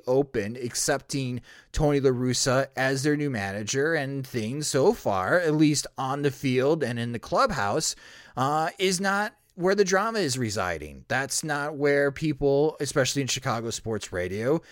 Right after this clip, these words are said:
are talking about the White Sox. A lot of attention has been what's going on in the White Sox front office again. This is a long way of me asking you, Jim, because you've been covering and writing this team for so many years, and you and I lived through the, the <laughs>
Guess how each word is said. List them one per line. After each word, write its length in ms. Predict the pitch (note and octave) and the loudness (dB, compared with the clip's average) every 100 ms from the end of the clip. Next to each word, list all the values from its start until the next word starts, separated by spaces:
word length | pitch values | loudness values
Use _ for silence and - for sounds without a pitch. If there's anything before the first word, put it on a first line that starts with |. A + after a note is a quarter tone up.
| - - | -20 -2
are 100 | D#3+ | -2
talking 440 | - C3+ C3+ D3 D3+ | 0 -6 -6 -2 0
about 260 | C#3 C3 | 0 0
the 80 | D3 | 2
White 260 | E3+ E3 - | 4 2 0
Sox. 420 | A2+ E2+ - - A#2+ | -4 -4 -8 -8 -6
A 80 | |
lot 340 | B2 A#2+ E3 A3 | -4 2 4 4
of 80 | F3 | 2
attention 480 | - C3+ B2+ B2+ | 0 -4 -4 -4
has 300 | A2+ B2 B2 | -4 -4 -4
been 300 | - B2+ C#3 | -2 0 0
what's 220 | B2+ D3 - | 2 0 2
going 280 | D3 D3 | 0 2
on 120 | C#3+ D3+ | 0 0
in 40 | |
the 80 | C#3+ | 0
White 240 | D3 D3+ | 0 0
Sox 300 | - D#3 D3+ | 2 0 0
front 200 | F3+ F3+ | 0 2
office 340 | F#3+ F3+ C3+ A2 | 2 2 -4 -4
again. 340 | F#2+ D#2 C#2 - - - _ _ _ _ _ _ _ _ D3 | -6 -6 -10 -20 -20 -20 _ _ _ _ _ _ _ _ -2
This 160 | D3+ | 2
is 100 | D#3+ | 4
a 60 | F3 | 6
long 300 | G#3+ A3+ G#3 | 6 6 6
way 240 | F#3 F3+ | 6 6
of 120 | D#3+ | 4
me 280 | D3+ D#3 D#3 | 2 2 4
asking 480 | C#3+ C#3 - D3 B2 | 4 4 2 0 0
you, 160 | A2 G#2 | 0 -2
Jim, 500 | F2+ E2+ D#2+ D2+ - _ _ | -2 -4 -4 -8 -16 _ _
because 340 | C3 A#2+ C3 B2+ | -8 0 0 0
you've 80 | B2 | -2
been 220 | A#2+ A#2+ | -2 -2
covering 520 | - F3+ F#3+ G3 F#3 | 0 2 4 4 4
and 140 | E3 | 2
writing 320 | D3 D3 D3 C3+ | 4 4 4 2
this 180 | C3 | 0
team 300 | - C3+ C3 | -2 -4 -4
for 160 | A#2+ G#2+ | -4 -4
so 480 | - - E3+ F#3 G#3 | -2 2 4 6 6
many 220 | G#3+ G3+ | 4 4
years, 420 | F3 B2 F#2+ F2 | 6 4 4 -2
and 160 | G2 G2+ | -6 0
you 260 | C3 F3 | 6 8
and 140 | F#3+ F3+ | 8 6
I 200 | F3+ E3+ | 4 4
lived 400 | D#3 C#3+ C#3+ C3+ | 4 6 6 4
through 160 | D3 | 0
the, 280 | B2 A2 G#2 | 2 0 0
the 240 | G2 | -2
<laughs> 40 | A#2+ | -4